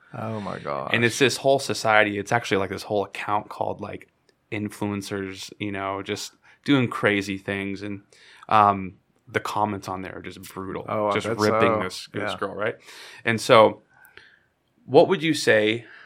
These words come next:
Speaker 2: I think obviously the girl was doing that to get some type of fame and, like,
Speaker 1: Sure.
Speaker 2: "I'm doing my part, I'm serving."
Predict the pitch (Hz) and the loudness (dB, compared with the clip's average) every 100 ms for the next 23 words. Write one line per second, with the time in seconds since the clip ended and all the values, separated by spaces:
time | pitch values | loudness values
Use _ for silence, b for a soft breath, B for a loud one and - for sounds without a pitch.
0 | B - 104 123 101 87 107 107 - 110 | B -4 -2 -2 -4 2 2 2 -2 -4
1 | 95 113 107 95 - 107 107 95 - 95 | -2 2 2 2 -2 0 0 -2 -6 -8
2 | 95 - - 113 117 104 95 92 - 117 | -12 -8 -2 -2 -2 -4 -4 -8 -6 -2
3 | 104 98 131 107 95 - 151 113 123 113 | -2 -2 -6 -8 -8 -4 0 0 0 -2
4 | 107 92 - - 101 95 - 98 - - | -2 -4 -6 -2 2 2 2 -2 -8 -2
5 | 113 107 101 101 101 | 2 2 0 -6 -8